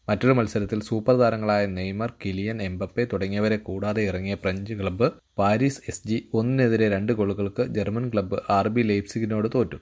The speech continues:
സ്പാനിഷ് വമ്പന്മാരായ ബാഴ്സലോണ ഉക്രൈനിയൻ ക്ലബ്ബായ ഡൈനാമോ കീവിനെതിരെ വിജയം നേടി. ഒന്നിനെതിരെ രണ്ട് ഗോളുകൾക്കാണ് ബാഴ്സയുടെ വിജയം. യുവന്റസ് എഫ് സി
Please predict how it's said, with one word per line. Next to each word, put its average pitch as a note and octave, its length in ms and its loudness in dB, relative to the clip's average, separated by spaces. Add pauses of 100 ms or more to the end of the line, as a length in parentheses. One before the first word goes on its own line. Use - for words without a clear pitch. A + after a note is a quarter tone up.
(120)
സ്പാനിഷ് D3 500 4
വമ്പന്മാരായ G#2+ 600 2
ബാഴ്സലോണ G2+ 520 0
ഉക്രൈനിയൻ A#2+ 600 0
ക്ലബ്ബായ F#2+ 440 0
ഡൈനാമോ G2+ 480 -2
കീവിനെതിരെ G2 480 -2
വിജയം F#2+ 300 -2
നേടി. F#2 220 -4 (200)
ഒന്നിനെതിരെ A2 540 2
രണ്ട് G#2+ 240 0
ഗോളുകൾക്കാണ് G#2+ 640 2
ബാഴ്സയുടെ F#2 400 -2
വിജയം. F#2 320 -4 (160)
യുവന്റസ് C#3 360 4
എഫ് A#2 180 0
സി A#2 120 0